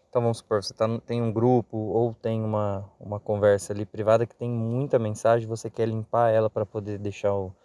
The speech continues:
seu celular um pouco mais leve aí, é, esse é o vídeo pra você. Então, vamos lá. Tô nessa conversa aqui, primeira coisa que a gente vai ter que fazer é no canto superior direito, nesses três pontinhos, dá um clique nele.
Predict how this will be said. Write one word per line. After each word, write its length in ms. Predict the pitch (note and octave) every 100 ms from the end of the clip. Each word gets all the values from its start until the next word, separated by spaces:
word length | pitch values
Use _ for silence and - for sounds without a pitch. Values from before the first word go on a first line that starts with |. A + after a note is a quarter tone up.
| _ _ _ _ _
seu 120 | -
celular 260 | G#2 G#2+ G#2
um 40 |
pouco 240 | G2 G#2+ G#2+
mais 160 | G#2+
leve 480 | G#2 G#2+ G#2 G2+ A2
aí, 100 | C3+ - _ _ _ _ _ _
é, 540 | - A2+ G#2+ G#2+ G#2+ -
esse 260 | A#2+ -
é 60 | A#2+
o 80 | A#2
vídeo 220 | A2+ A2
pra 100 | A#2
você. 300 | B2+ C3+ - _ _ _ _ _
Então, 260 | C#3 E3 - _ -
vamos 300 | B2 C#3 G2
lá. 80 | - _ _ _
Tô 80 | C3+
nessa 220 | B2+ -
conversa 420 | - A#2+ A#2+ A#2
aqui, 280 | C3 - F3+ F3+
primeira 280 | C#3 C3 B2+
coisa 260 | - A2+ A2+
que 80 | A#2+
a 40 |
gente 200 | A2+ G#2+
vai 80 | A2
ter 120 | -
que 60 | -
fazer 360 | A2 C3 E3+ _ _ _ _ -
é 100 | A#2
no 120 | A#2+
canto 420 | - B2 A#2 -
superior 600 | A2 - - B2+ A#2+ A#2+ A2
direito, 560 | A#2+ A#2+ A#2 G2 G2+ -
nesses 280 | A#2 A2+ A#2
três 200 | - A#2
pontinhos, 760 | A2+ A#2+ A2+ B2 D3 F3+ - - _ - - - - -
dá 160 | A2+
um 80 | A2+
clique 300 | A2 A2 -
nele. 320 | A2 C3+ F#3+